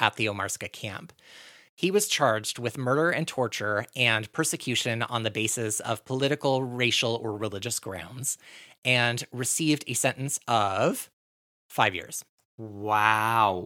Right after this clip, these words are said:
Speaker 2: What? Five?
Speaker 1: Uh-huh. Just wait.
Speaker 2: Oh,
Speaker 1: Miroslav
Speaker 2: no. <laughs>
Speaker 1: Kvoka was a police op-, officer and another deputy commander. Um, he aided in, he was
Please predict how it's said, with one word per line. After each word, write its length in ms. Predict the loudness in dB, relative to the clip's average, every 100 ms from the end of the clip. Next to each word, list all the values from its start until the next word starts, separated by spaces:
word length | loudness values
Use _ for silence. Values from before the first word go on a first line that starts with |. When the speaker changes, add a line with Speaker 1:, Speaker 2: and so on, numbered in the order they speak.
| -2
Speaker 2:
What? 380 | 2 2 2 -8 0
Five? 520 | 6 8 8 6 0 -4 -14 _ _ _ _ -6
Speaker 1:
Uh-huh. 320 | -4 0 0 0
Just 220 | -2 4
wait. 340 | 6 6 4 _ _ _ _ _ _ -2
Speaker 2:
Oh, 180 | 4
Speaker 1:
Miroslav 640 | 6 6 6 8 10 10 8
Speaker 2:
no. 500 | 6 4 0 -8 -8 -8 -14
<laughs> 340 | _ -20 _ -10
Speaker 1:
Kvoka 680 | 4 6 6 6 6 4 -4 -12 _ _ -2
was 240 | 2 4 6
a 220 | 6 4
police 420 | 0 -2 0 4
op-, 180 | 2 2 0 0 0
officer 440 | 0 0 0 2 2
and 100 | 0
another 320 | -2 0 0
deputy 360 | -2 -2 -4
commander. 640 | -2 -2 -2 0 0 -2 -4 -12 -20 -20 -6
Um, 300 | 2 4 4
he 560 | 0 -8 -6 -2 0 0 -2 -4
aided 640 | 0 2 4 4 4 0 0
in, 260 | 0 0 -2
he 180 | -4
was 280 | -2 -2 -2